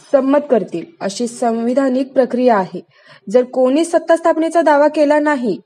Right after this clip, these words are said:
तर राज्यपाल राष्ट्रपतींकडे राष्ट्रपती राजवट लागू करण्याची शिफारस करतात. त्यानंतर राष्ट्रपती तीनशे छप्पन्न कलमनुसार त्या राज्यावर राष्ट्रपती राजवट लागू करतात.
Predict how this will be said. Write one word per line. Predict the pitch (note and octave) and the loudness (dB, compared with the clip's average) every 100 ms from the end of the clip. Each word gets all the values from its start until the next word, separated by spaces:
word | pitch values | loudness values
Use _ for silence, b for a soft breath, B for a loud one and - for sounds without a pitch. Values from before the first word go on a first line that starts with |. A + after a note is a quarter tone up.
| - | -6
तर | G#3 | 0
राज्यपाल | G#3 G3+ B3+ C4 C4 | 0 0 -2 -2 0
राष्ट्रपतींकडे | A#3+ A#3+ A#3+ D4+ D#4+ D#4+ D#4 D#4+ E4 | 0 -2 -2 -2 0 0 0 0 2
राष्ट्रपती | C#4+ C4+ D#4 D4+ D#4+ D#4+ | 0 -2 -4 -2 0 2
राजवट | D4 B3 A#3+ A#3+ B3 B B B | 2 2 0 0 -2 B B B
लागू | B3+ C4 D#4 | 2 2 2
करण्याची | E4 E4+ E4+ F#4+ | 0 0 2 0
शिफारस | F#4 D4 D4 D4 B3+ - | 0 -2 0 2 2 2
करतात. | G3+ G3 E3 - | -4 -4 -14 -4
त्यानंतर | A3+ A#3 A#3+ B3+ A#3 | -2 -2 -2 -2 0
राष्ट्रपती | A3+ A#3 C#4 C4+ C#4+ A3 C4+ b b b - | 0 0 -2 2 0 0 -8 b b b -4
तीनशे | C4+ C4 F4 F4 | -2 -2 -4 -2
छप्पन्न | D#4+ - - E4+ F4 | -4 -2 2 2 2
कलमनुसार | F4 E4+ E4 E4+ D#4 C#4+ | 2 2 2 -2 -2 -4
त्या | D#4 D4+ D4+ | 0 2 2
राज्यावर | C4+ A3+ D4 B3 B3 | 0 2 2 2 0
राष्ट्रपती | A#3+ B3 C#4+ C#4+ D4 | -2 0 0 2 2
राजवट | D4 C4 D4 C#4+ | 2 2 0 2
लागू | B3 A#3+ C4+ | 0 0 -2
करतात. | A3 F#3+ D#3+ | -2 -2 -8